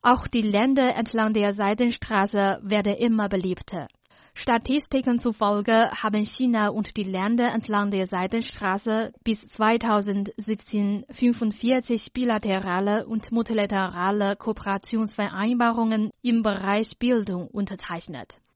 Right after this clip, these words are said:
Vierundzwanzig der Staaten entlang der Seidenstraße haben mit China Vereinbarungen für die gegenseitige Anerkennung des akademischen Titels und Studiengangs unterzeichnet.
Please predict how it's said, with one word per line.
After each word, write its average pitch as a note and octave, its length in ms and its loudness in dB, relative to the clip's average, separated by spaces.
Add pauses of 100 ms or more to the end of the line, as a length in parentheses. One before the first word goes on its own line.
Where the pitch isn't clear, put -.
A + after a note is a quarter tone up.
(100)
Vierundzwanzig A#3+ 1000 2
der A3 160 2
Staaten G#3+ 680 0
entlang G#3 440 -2
der G3 160 2
Seidenstraße F#3+ 1120 -2
haben G3 340 0
mit G3 140 -4
China G#3 500 -2
Vereinbarungen G3 960 0 (260)
für A#3 180 6
die A3 200 2
gegenseitige A3 1000 2
Anerkennung G#3 920 2
des G#3 160 -2
akademischen A3 760 0
Titels G3+ 540 -2
und A#3+ 240 0
Studiengangs G3+ 1000 -2
unterzeichnet. E3+ 920 -8